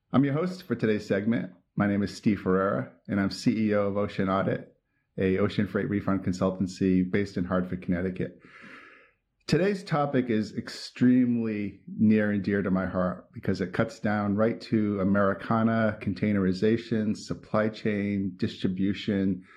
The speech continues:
and the whole nine yards with an expert that really can pull it together for our entire audience. As a matter of fact,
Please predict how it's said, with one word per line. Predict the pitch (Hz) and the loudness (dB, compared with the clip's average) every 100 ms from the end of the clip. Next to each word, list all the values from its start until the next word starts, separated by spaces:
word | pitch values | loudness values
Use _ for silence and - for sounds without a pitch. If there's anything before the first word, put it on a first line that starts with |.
| - - _ _ | -20 -20 _ _
and | 104 98 | 0 2
the | |
whole | 92 127 123 | 2 2 2
nine | 113 107 107 | 2 0 0
yards | 101 101 98 92 | 0 0 0 -2
with | 98 92 | -4 0
an | 92 90 | 0 0
expert | 120 - - - 101 92 - | 0 -2 -8 -2 0 0 -4
that | - 98 98 | -4 -2 0
really | 101 104 98 | 2 2 0
can | 104 | -2
pull | - - 107 | -4 0 0
it | 90 | 0
together | 95 92 92 92 | -2 2 2 0
for | 92 | 0
our | 90 92 92 | 2 2 0
entire | 90 101 92 92 | 0 0 0 0
audience. | 95 98 92 - - - _ _ _ _ _ | -2 -2 -6 -8 -16 -20 _ _ _ _ _
As | 127 127 | 0 2
a | |
matter | 135 165 208 | 0 0 0
of | 185 143 | -4 -2
fact, | 139 113 92 - - | 0 0 -2 -8 -20